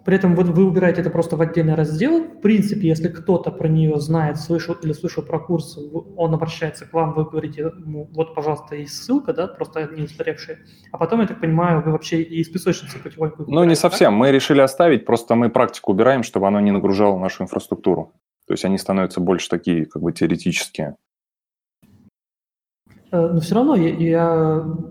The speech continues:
Speaker 1: не помню ни одного сервиса, где было бы что-то подобное с контентом. Ведь, но это очень часто бывает, что люди привыкают к сервису, потом сервис, э, резко вводит или выводит какую-то фичу, или полностью делает редизайн,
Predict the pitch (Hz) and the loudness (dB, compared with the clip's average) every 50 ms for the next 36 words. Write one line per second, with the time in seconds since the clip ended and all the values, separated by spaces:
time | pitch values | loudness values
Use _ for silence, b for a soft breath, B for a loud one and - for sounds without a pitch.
0 | - - 175 - - - - 175 175 170 - 233 214 190 175 165 160 156 165 170 | -14 -14 -16 -16 -14 -4 0 2 2 2 4 2 4 4 4 4 4 4 4 4
1 | 156 170 - 156 160 156 - 277 - - 143 135 139 151 147 - - 180 208 185 | 4 2 2 2 2 0 0 -2 -2 -2 -6 -4 -2 -2 -2 0 0 0 0 0
2 | 160 - - - 170 - 170 - - 147 139 170 165 - 156 151 139 - - 151 | -2 -2 -2 -4 -4 -4 -4 -4 -6 -2 -2 -2 -2 -2 -2 -6 -6 -6 -8 -8
3 | 147 143 160 156 143 - - - - - - B B B B B B _ - 180 | -8 -6 -6 -6 -6 -8 -12 -18 -20 -20 -20 B B B B B B _ -2 0
4 | 180 214 208 196 - 208 196 214 220 196 - 262 254 254 175 151 156 170 175 165 | 2 2 2 2 0 -2 -2 -2 -2 0 0 -2 -2 -2 -2 -2 -2 0 0 0
5 | 151 - - - - 165 156 151 151 147 - b b b b b b b b - | -2 -2 -6 -6 -4 -2 -2 -2 -2 -6 -10 b b b b b b b b 2
6 | 202 185 185 202 196 175 175 175 175 185 170 165 - - - 233 247 311 294 - | 2 4 4 2 2 2 2 2 2 0 -2 -2 -4 -2 -2 0 2 2 0 0
7 | - - 156 - - - - 160 - 175 175 160 - - - - 180 170 160 156 | -2 -6 -12 -14 -14 -12 -12 -6 -4 -2 -2 -2 -4 -4 -2 0 0 0 2 0
8 | 156 151 - - - - - 175 165 156 151 151 175 - - 175 185 190 165 - | 0 -2 -2 -6 -12 -12 -6 -2 0 2 2 2 0 0 2 4 4 4 4 2
9 | - - 156 143 139 - - 175 190 165 160 156 - 156 151 151 156 151 156 175 | -2 -6 -6 -6 -6 -4 0 2 2 2 2 0 -4 -4 -6 -4 -4 -2 0 0
10 | 165 156 - - - - 165 - - 151 - - 240 254 - - - 160 - b | 0 0 -2 -6 -6 -4 -4 -4 -4 -6 -2 -2 -2 -2 -2 -4 -8 -10 -12 b
11 | b b b b b _ _ 190 170 165 160 160 160 160 175 190 196 185 170 160 | b b b b b _ _ -4 -2 0 0 -2 -2 2 4 4 4 4 4 0
12 | - 185 - - 160 156 151 156 - - - 170 160 156 156 156 156 156 170 156 | -2 -4 -10 -8 -6 -4 -4 -4 -4 -2 -2 0 2 2 0 0 -2 -2 -2 0
13 | 151 156 147 147 165 190 247 269 294 | 0 -2 -2 -2 -2 -2 -2 -4 -6